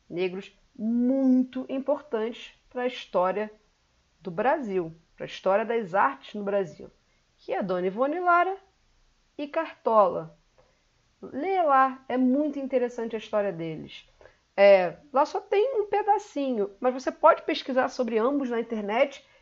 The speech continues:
e sobre outros artistas negros e artistas negras, de diversas áreas da arte. Pintores negros, pintoras negras.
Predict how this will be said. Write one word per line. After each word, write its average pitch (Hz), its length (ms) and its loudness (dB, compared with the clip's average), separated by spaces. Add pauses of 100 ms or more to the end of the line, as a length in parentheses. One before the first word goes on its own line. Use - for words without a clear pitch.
(240)
e 294 60 -8
sobre 330 420 -6 (140)
outros 349 460 2
artistas 254 600 -2
negros 240 540 0 (300)
e 247 100 -2
artistas 254 500 -6
negras, 202 600 -2 (320)
de 302 100 -8
diversas 302 560 0
áreas 269 300 4
da 277 120 2
arte. 233 540 4 (640)
Pintores 254 600 8
negros, 226 500 4 (300)
pintoras 185 460 -4
negras. 214 580 -4